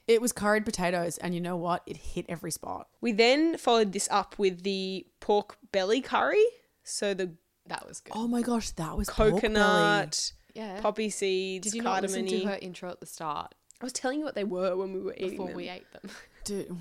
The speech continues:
Speaker 1: when food's in front of me, I just stop thinking. Um,
Speaker 3: <laughs>
Speaker 1: that's actually amazing because, as you all know, I do not eat pork. I would never touch pork belly. Probably good I didn't know.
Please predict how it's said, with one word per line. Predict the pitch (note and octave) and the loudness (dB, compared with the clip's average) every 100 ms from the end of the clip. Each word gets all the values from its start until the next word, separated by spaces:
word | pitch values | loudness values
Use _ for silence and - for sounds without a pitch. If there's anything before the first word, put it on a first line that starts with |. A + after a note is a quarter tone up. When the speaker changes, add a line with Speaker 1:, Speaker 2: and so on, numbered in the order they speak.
| D#3+ | -10
Speaker 1:
when | G3 G3 | -8 -10
food's | F#3+ G3 F3 | -8 -10 -8
in | |
front | D#3 D#3 | -10 -10
of | F#3 | -12
me, | |
I | F3+ | -12
just | E3 E3 | -12 -12
stop | - - | -14 -16
thinking. | - F3+ - - | -20 -16 -18 -12
Um, | - G#3+ G#3 G#3 - _ _ _ - | 0 0 0 -4 -16 _ _ _ -6
Speaker 3:
<laughs> | D4+ - - G#3 | -6 -6 -12 0
Speaker 1:
that's | G#3 F#3+ | 2 2
actually | A#3+ G#3+ A3+ | -2 -4 -4
amazing | G3+ F#3+ F#3 F3 | -2 -2 -4 -6
because, | E3+ F3+ E3+ D3+ - | -8 -6 -6 -6 -6
as | F3 D#3+ | -6 -4
you | E3 | -4
all | |
know, | E3 D#3+ D#3+ D3+ - - _ | -4 -4 -6 -8 -16 -20 _
I | F#3+ G3+ | -2 0
do | F3 F3+ | 0 -2
not | E3 | -2
eat | D#3+ - | -4 -4
pork. | E3+ D3+ - _ - _ _ _ - | -4 -4 -8 _ -20 _ _ _ -2
I | G3+ | 0
would | G3+ G#3 | 0 0
never | A3 A3 A3 - | -4 -6 -8 -6
touch | - G#3+ - - | 0 0 0 -8
pork | E3 D#3+ - | -6 -6 -6
belly. | - - E3+ - _ - | -8 -8 -12 -16 _ 0
Probably | B3 A3+ B3 | 0 2 0
good | A#3 A3 | 2 2
I | F#3+ | 0
didn't | - G#3 G3+ - | -2 -4 -2 -6
know. | D#3 - - F#3 | -12 -14 -12 -14